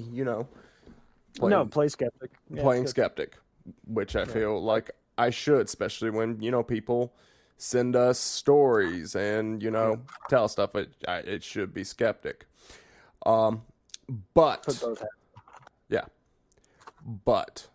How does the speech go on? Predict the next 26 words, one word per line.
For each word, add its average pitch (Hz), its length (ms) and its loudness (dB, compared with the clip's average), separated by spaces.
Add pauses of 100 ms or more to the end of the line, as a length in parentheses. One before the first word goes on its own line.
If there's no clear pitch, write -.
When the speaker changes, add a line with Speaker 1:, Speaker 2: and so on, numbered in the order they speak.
Speaker 1:
the 113 100 -6
story 156 560 0
of 104 320 -4
this - 560 -6 (1800)
is 101 220 -6
I, 101 260 0 (440)
I - 140 0
asked 110 300 0
the 139 80 2
person, 104 600 0 (420)
"Hey, - 320 0 (960)
was 67 220 -6
there 78 340 -4 (280)
a 110 60 4
window 120 440 0
open? - 460 -8
Was 60 360 -6
there, 104 380 0
like, 90 320 -6 (120)
an 110 160 -6 (140)
addict 123 420 -8
in 67 160 -8
the 65 80 -8
room? 62 380 -10
Was 64 220 -10
there 80 180 -4